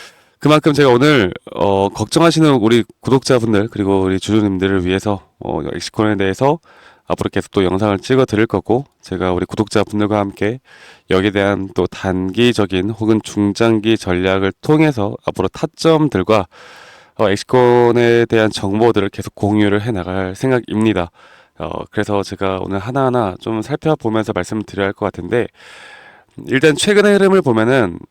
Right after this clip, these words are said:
음, 개인들의 매도가 나오고 있었고 외인들이 다시 또 물량을 좀 바닥 구간에서 잡는 모습을 보여주고 있어요.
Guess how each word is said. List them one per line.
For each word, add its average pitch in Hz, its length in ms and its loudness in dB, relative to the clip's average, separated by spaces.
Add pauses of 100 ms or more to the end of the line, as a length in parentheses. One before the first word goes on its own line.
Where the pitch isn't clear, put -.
(260)
음, 92 520 -8
개인들의 170 880 2
매도가 117 300 2
나오고 98 320 0
있었고 87 500 -6
외인들이 120 640 -2 (420)
다시 98 160 -10
또 98 100 -6
물량을 131 760 2
좀 120 180 -2
바닥 120 300 0
구간에서 117 420 0
잡는 131 500 -4
모습을 98 300 -2
보여주고 87 400 -4
있어요. 80 360 -8